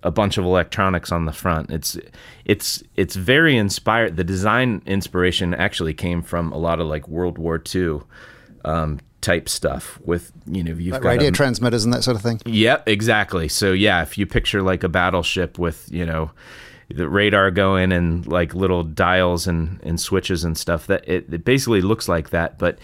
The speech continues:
Speaker 1: each module has a different job.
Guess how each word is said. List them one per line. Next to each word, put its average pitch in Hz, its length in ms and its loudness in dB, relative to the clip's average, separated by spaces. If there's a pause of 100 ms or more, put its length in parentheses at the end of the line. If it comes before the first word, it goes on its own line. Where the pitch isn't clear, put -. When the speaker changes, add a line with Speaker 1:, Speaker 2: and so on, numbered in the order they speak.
(340)
Speaker 1:
each 170 280 2
module 120 640 2 (140)
has 98 280 0
a 92 60 0
different 90 680 -4 (160)
job. 95 520 0